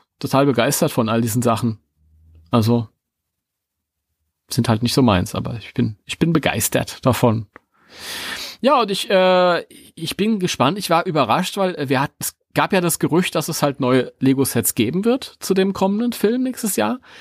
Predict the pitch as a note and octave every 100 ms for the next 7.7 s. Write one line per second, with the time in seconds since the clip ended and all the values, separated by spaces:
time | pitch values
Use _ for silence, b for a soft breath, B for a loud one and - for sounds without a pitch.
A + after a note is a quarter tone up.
0 | B B B B B _ _ F#3 - C3+
1 | D#3+ A3+ A3 G3 F3+ G3 - G3+ F#3+ F3
2 | D#3+ G3 F#3+ F3 E3 - - E3 D#3+ D3+
3 | A#2+ B2 F3 F#3 E3 D#3+ - F3 F3 E3
4 | C#3+ - D3+ - - C#3 - - D3 E3
5 | D#3+ D3+ D#3+ C3+ - - - _ - C3+
6 | C3+ D3 B2 D#3 - D3+ C#3 D#3 F3+ F3
7 | D#3+ - D#3+ D#3 - C#3+ C#3